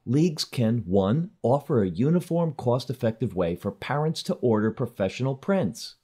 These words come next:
and two, a way for parents to design professional commemorative products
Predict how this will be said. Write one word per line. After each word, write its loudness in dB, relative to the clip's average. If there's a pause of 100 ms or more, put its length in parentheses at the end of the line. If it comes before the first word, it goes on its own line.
(360)
and 2
two, 2
a 4
way 2
for -4
parents -2
to -2
design 0
professional -2
commemorative 4
products -2